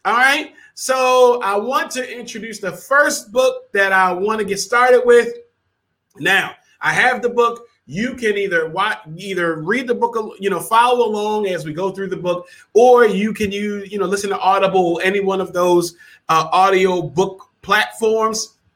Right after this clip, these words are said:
And this, the first book is entitled The Subtle Art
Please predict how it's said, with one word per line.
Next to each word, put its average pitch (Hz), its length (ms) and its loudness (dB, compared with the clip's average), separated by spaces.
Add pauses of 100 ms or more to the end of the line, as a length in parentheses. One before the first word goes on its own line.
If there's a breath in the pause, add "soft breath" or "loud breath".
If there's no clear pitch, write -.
(140)
And 226 440 0
this, 196 280 -2
the 165 100 -4
first 254 540 0
book 247 340 0 (360 loud breath)
is 196 240 4
entitled 220 720 0
The 175 100 -6
Subtle 269 680 0
Art 240 360 2